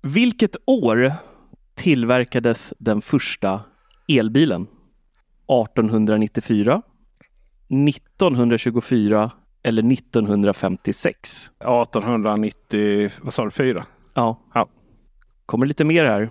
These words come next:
Speaker 1: Nu kommer din Musk, din
Speaker 2: Ja.
Speaker 1: Tesla-grundare.
Speaker 2: Ja.
Speaker 1: Elon Musk, han har ju en hel del strängar på sin gitarr och har ju startat en hel del bolag genom åren.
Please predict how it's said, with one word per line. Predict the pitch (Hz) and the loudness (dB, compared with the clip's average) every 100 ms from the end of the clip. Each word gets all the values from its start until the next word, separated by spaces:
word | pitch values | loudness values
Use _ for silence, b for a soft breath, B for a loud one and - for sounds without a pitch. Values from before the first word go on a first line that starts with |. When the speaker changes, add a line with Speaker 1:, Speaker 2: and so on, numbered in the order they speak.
| - | -8
Speaker 1:
Nu | 147 | -8
kommer | - 151 | -2 0
din | 143 139 | 2 4
Musk, | 160 143 - - - - - | 2 0 -6 -10 -16 -18 -20
din | - - | -14 -2
Speaker 2:
Ja. | 107 127 | 2 2
Speaker 1:
Tesla-grundare. | 131 - 113 117 113 107 110 120 127 131 147 143 113 104 - _ | 0 0 0 2 0 -2 -8 -14 -4 0 2 2 2 0 -10 _
Speaker 2:
Ja. | B B B B B B B _ | B B B B B B B _
Speaker 1:
Elon | 185 190 | 0 2
Musk, | 214 240 - - | 2 -2 -8 -6
han | 147 160 | -2 0
har | 170 156 | 2 4
ju | 147 | 4
en | 139 | 2
hel | 143 143 131 | 2 2 2
del | 123 127 123 - | 2 2 2 -4
strängar | - - 143 120 117 120 113 | -10 -4 0 2 2 0 -2
på | - 113 110 | -4 -2 -2
sin | - 117 110 110 | -2 -2 0 -2
gitarr | - 127 - - 160 117 123 | -2 -2 -2 0 0 2 -2
och | 127 | -6
har | - 113 | -2 0
ju | 117 | 0
startat | 117 117 113 110 | -2 -2 -2 -2
en | 110 | 0
hel | 131 113 | 0 0
del | 107 107 | 0 -2
bolag | 107 104 101 101 | -2 -2 0 -2
genom | 104 104 117 - - | -2 -2 -4 -4 0
åren. | 220 214 143 110 110 | 4 4 2 0 -2